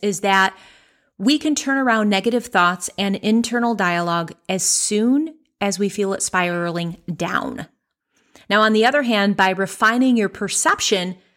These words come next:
you can have multiple pathways to problem solving and one level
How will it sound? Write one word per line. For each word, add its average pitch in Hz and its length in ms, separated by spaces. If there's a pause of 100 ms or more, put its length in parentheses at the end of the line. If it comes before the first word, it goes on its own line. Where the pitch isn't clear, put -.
(240)
you 240 140
can 254 140
have 233 200
multiple 202 520
pathways 208 560
to 208 100
problem 190 460
solving 170 500 (260)
and 180 300
one 247 340
level 226 380